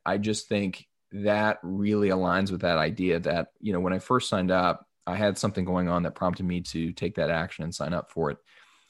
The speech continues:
But without that human connection and without having someone kind of walk me through certain pieces, maybe there was content that came up that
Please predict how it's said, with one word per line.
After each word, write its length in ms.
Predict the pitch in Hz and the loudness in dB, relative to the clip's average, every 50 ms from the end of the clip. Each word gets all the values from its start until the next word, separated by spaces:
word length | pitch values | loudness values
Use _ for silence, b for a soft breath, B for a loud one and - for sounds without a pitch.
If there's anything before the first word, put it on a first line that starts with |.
| b b - | b b -8
But 160 | - 101 92 | -4 -2 0
without 340 | 95 98 98 107 104 104 104 | 0 2 4 4 4 4 4
that 180 | 120 95 90 | 2 2 2
human 300 | - - 107 101 95 92 | 2 2 2 4 4 2
connection 460 | 87 - 87 80 80 90 - - 101 87 | 0 -2 -2 -2 -2 -2 -2 -4 -4 -2
and 120 | 87 87 | -2 -2
without 280 | 87 90 90 90 92 90 | 0 0 0 0 0 -2
having 340 | 90 85 87 87 90 92 | -2 -2 -2 -2 -2 -4
someone 480 | 92 - - 110 101 95 95 90 95 95 | -4 -4 -2 0 0 0 0 0 -2 -2
kind 140 | 92 92 85 | -4 -4 -4
of 80 | 82 | 0
walk 280 | 92 90 90 90 - - | 4 4 4 4 2 -2
me 120 | 90 85 | -6 -4
through 260 | 82 - 90 90 90 85 | -4 -2 -2 -2 -2 -2
certain 300 | - - - - - - | -2 -6 -6 -6 -6 -4
pieces, 420 | - 104 101 98 - 95 92 92 | -2 -2 -2 -2 -2 -4 -4 -2
maybe 220 | 90 87 90 98 | -2 -2 -2 -2
there 140 | 87 87 85 | -2 -2 -2
was 180 | 85 87 - - | -4 -4 -6 -8
content 420 | - - 98 90 95 - 87 85 | -4 -2 -2 -2 0 -2 -6 -6
that 140 | 90 82 - | -6 -6 -6
came 200 | - 90 90 87 | -4 -2 0 0
up 220 | 85 87 85 - | 2 0 0 -2
that 220 | - 95 90 85 | -2 -4 -4 -4